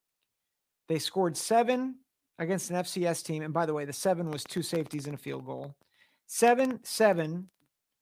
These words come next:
twenty-seven, twenty-seven. Okay, so two, two games over twenty-five points.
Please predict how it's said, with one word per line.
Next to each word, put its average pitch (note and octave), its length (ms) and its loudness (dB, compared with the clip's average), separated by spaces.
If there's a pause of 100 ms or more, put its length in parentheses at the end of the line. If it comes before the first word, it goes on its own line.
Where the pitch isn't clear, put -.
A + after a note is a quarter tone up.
(160)
twenty-seven, A3 720 2
twenty-seven. E3+ 720 -6 (100)
Okay, C#3+ 220 -8
so C#3 180 -12
two, G#3 220 -4 (140)
two G#3 140 -6
games E3+ 260 -4
over C#3+ 120 -6
twenty-five C3 480 -10
points. C#3 340 -16